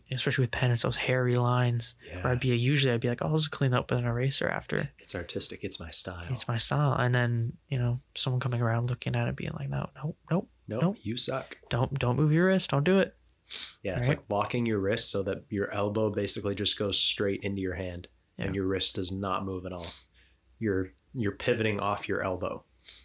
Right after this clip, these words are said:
Speaker 2: and then
Speaker 1: Yeah.
Speaker 2: you're rotating with your shoulder.
Speaker 1: Yeah. It's a weird thing to learn. It's a weird motion. It
Speaker 2: It
Speaker 1: felt
Speaker 2: is.
Speaker 1: really weird. And
Speaker 2: It
Speaker 1: now
Speaker 2: is.
Speaker 1: it's like, oh, I guess it's just
Speaker 2: Now
Speaker 1: second
Speaker 2: it's,
Speaker 1: nature.
Speaker 2: now it's second nature.
Speaker 1: Now it feels weird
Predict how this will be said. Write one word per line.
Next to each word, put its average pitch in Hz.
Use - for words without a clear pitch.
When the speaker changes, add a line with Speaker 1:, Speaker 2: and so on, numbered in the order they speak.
Speaker 2:
and 98
then 95
Speaker 1:
Yeah. 90
Speaker 2:
you're 90
rotating 92
with 90
your 87
shoulder. -
Speaker 1:
Yeah. -
It's -
a 139
weird 127
thing 127
to 127
learn. 120
It's -
a -
weird 135
motion. 127
It 101
Speaker 2:
It 101
Speaker 1:
felt 135
Speaker 2:
is. -
Speaker 1:
really 117
weird. 120
And -
Speaker 2:
It -
Speaker 1:
now 123
Speaker 2:
is. 117
Speaker 1:
it's -
like, 113
oh, -
I -
guess 139
it's -
just -
Speaker 2:
Now 120
Speaker 1:
second 110
Speaker 2:
it's, 123
Speaker 1:
nature. 110
Speaker 2:
now 107
it's -
second 92
nature. 90
Speaker 1:
Now 131
it 117
feels 135
weird 120